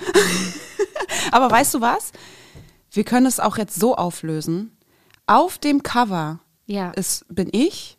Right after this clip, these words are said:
Speaker 2: Ja.
Speaker 1: Shari,
Speaker 2: Ja.
Speaker 1: rechts und Franzi links.
Speaker 2: Also da, wo auch der Name da drüber steht.
Speaker 1: Ah, gut.
Speaker 2: Also, weil wir haben ja auch die Namen genau so platziert,
Speaker 1: Mhm.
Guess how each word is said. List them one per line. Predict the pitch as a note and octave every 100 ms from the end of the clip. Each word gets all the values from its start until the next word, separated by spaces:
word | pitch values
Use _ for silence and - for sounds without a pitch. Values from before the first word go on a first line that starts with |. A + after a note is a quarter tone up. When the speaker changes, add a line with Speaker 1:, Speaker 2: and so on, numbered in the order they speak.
| -
Speaker 2:
Ja. | G3+
Speaker 1:
Shari, | F#3 D3 D3 E3 F3 C4+ F#4+
Speaker 2:
Ja. | G3+ F#3 G3 F3 D#3
Speaker 1:
rechts | E3 D#4+ - - - - - _ -
und | B3
Franzi | - - E3+ D#3+ C4 D4+ B4+
links. | D#4+ D#3+ - - -
Speaker 2:
Also | A3+ A#3 B3
da, | G#3+ A3+
wo | C4
auch | A#3+ -
der | B3+
Name | A3+ A3+ C#4+
da | A#3 G3+
drüber | F#3 F3 F3
steht. | - F3 F#3+ - _
Speaker 1:
Ah, | - - A#3+ A3+ F#3+
gut. | A#3+ C4 G#3+ F3 -
Speaker 2:
Also, | A3 G#3+
weil | A3 G#3
wir | A3 G#3+
haben | B3+
ja | C#4+
auch | -
die | - A3
Namen | G#3+ A3 C4
genau | A3 G#3 G3+ A#3+ D4
so | A#3 C4
platziert, | C4+ - G#3+ - - C#4+ B3
Speaker 1:
Mhm. | G#3+